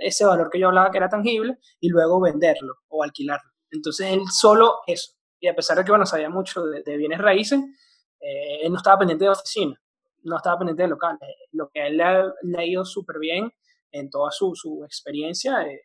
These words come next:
ha sido eso, ¿no? Y hacía énfasis en ese tema de, de especialización, ¿no? De que limitar la habilidad también, porque yo,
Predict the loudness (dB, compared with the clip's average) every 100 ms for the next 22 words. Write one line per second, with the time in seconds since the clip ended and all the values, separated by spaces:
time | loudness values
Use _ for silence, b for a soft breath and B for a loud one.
0 | -10 -8 -4 -4 -4 -4 -6 -4 -4 -6
1 | -12 -12 -12 -10 -12 -12 -20 -14 -8 -8
2 | -8 _ _ _ _ _ -6 -4 -4 -6
3 | -8 -10 -8 -8 -6 -8 -10 -10 -18 -20
4 | _ _ _ 2 4 6 6 8 8 6
5 | 4 2 2 0 -2 -2